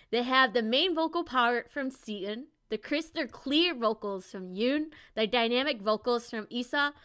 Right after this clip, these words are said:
strong vocals from Sumin and Satan, and the deep vocals of their youngest member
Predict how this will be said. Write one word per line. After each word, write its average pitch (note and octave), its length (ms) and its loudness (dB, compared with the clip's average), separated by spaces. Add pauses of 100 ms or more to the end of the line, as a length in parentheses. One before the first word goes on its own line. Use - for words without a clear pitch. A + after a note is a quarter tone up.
(200)
strong D#4 400 4
vocals D4 340 0
from A3 120 -4
Sumin D4 520 0
and G#3 160 -6
Satan, D4+ 560 0
and A3 220 -2
the G3 160 -4
deep A3+ 760 4 (180)
vocals A3 540 2
of G3 180 -6
their G3+ 340 -2
youngest A3 520 -2
member G#3 380 -2